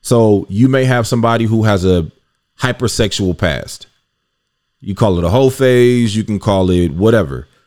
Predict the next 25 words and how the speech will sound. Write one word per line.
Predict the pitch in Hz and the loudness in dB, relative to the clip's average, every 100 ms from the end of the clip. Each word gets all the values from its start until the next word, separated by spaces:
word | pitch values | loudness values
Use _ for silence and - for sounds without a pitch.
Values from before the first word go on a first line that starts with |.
| _ _ | _ _
Body | 85 117 120 | -4 -2 0
count | 104 117 110 101 | 0 -2 -2 -2
high, | 107 104 101 98 98 - | 0 0 0 0 -2 0
and | 113 | 2
this | 147 160 | 2 -2
is | 127 | -4
for | 127 113 107 | 0 2 2
guys | 101 104 95 92 | 2 0 0 0
and | 90 | -2
girls. | 76 50 - - _ _ _ _ - | -2 -6 -14 -20 _ _ _ _ -2
Doesn't | 117 107 | 0 2
matter. | 95 76 - _ _ _ _ _ _ _ _ _ _ _ _ _ _ _ _ | 0 -2 -8 _ _ _ _ _ _ _ _ _ _ _ _ _ _ _ _
But | 110 101 | 0 2
you | 101 143 | 4 4
may | 139 | 4
be | 127 | 4
scared | 117 - 131 110 | 2 2 0 2
to | |
get | 104 104 | 0 2
judged | 127 117 | 2 2
because | 92 98 78 | -2 -2 -2
of | 62 | -4
that. | - _ _ _ _ _ _ _ _ _ _ _ _ - | -10 _ _ _ _ _ _ _ _ _ _ _ _ -4
I | 135 170 | 0 0
personally | 139 165 160 110 101 82 82 | 0 0 0 2 2 2 -2